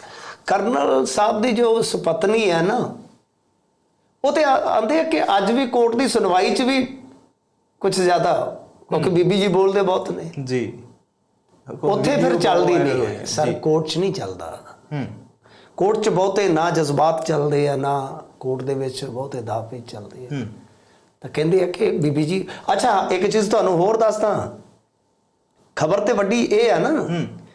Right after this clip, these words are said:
Speaker 1: ਕਿ ਜੀ ਪੰਜਾਬ ਸਰਕਾਰ ਨੂੰ ਇਹ ਹੋ ਗਿਆ, ਵਾਹ ਹੋ ਗਿਆ ਕਰਨਲ ਵਾਲੇ ਮਾਮਲੇ ਦੇ ਵਿੱਚ। ਸਰ, ਜਿੰਨੀ ਉੱਥੇ ਅਦਾਲਤ ਭਰੀ ਪਈ ਸੀ,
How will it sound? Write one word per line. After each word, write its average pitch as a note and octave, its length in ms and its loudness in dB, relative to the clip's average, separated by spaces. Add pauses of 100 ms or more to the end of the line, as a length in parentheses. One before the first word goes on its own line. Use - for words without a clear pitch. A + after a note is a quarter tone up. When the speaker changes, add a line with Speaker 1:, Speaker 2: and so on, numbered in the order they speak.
(180)
Speaker 1:
ਕਿ F3+ 140 2
ਜੀ F#3 120 4
ਪੰਜਾਬ F3+ 420 2
ਸਰਕਾਰ E3 440 0
ਨੂੰ F3 160 2
ਇਹ F3+ 140 4
ਹੋ F#3 140 2
ਗਿਆ, D#3 180 2
ਵਾਹ D#3+ 280 2
ਹੋ F3 100 2
ਗਿਆ C#3 320 -2 (340)
ਕਰਨਲ D3+ 260 0
ਵਾਲੇ B2 240 -4
ਮਾਮਲੇ - 400 -14
ਦੇ C3 180 -18
ਵਿੱਚ। - 200 -20 (680)
ਸਰ, - 460 -2 (120)
ਜਿੰਨੀ F3 920 2
ਉੱਥੇ F#3 560 0
ਅਦਾਲਤ D3+ 640 2 (720)
ਭਰੀ F3 260 2
ਪਈ G3 260 2
ਸੀ, G#2+ 280 -4